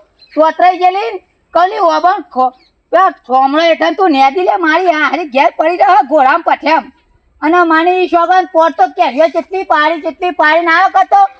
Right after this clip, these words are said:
દસ દસ કિલોની તો કેરા કરવા મોટા કેરિયા.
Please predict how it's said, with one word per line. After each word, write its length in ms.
દસ 260
દસ 240
કિલોની 320
તો 120
કેરા 420
કરવા 320
મોટા 220
કેરિયા. 480